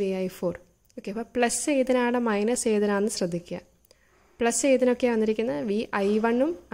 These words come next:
ഐ ടുവും, ഈ രണ്ടെണ്ണം. അതായത് പോസിറ്റീവ് ഇൻപുട്ട് ടെർമിനൽ അല്ലെങ്കിൽ നോൺ ഇൻവെർട്ടിംഗ് ഇൻപുട്ട് ടെർമിനലിൽ കണക്ട് ചെയ്ത ഇൻപുട്ട് വോൾട്ടേജസിനാണ്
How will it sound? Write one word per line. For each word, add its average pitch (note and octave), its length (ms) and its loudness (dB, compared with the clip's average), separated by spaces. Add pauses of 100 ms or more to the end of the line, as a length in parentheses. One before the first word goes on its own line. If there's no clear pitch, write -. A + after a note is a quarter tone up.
ഐ - 20 0 (180)
ടുവും, F3+ 200 -4 (1500)
ഈ B3+ 40 0 (120)
രണ്ടെണ്ണം. F3+ 340 0 (640)
അതായത് G3+ 360 0 (920)
പോസിറ്റീവ് C4 760 2 (380)
ഇൻപുട്ട് A3 340 0
ടെർമിനൽ F3+ 300 -2
അല്ലെങ്കിൽ G3 260 0 (120)
നോൺ G#3 200 4 (120)
ഇൻവെർട്ടിംഗ് B3 600 0
ഇൻപുട്ട് G#3 360 -2 (100)
ടെർമിനലിൽ G3+ 600 2 (960)
കണക്ട് A#3 460 0
ചെയ്ത C4 180 4 (200)
ഇൻപുട്ട് G#3+ 400 2
വോൾട്ടേജസിനാണ് G#3 800 0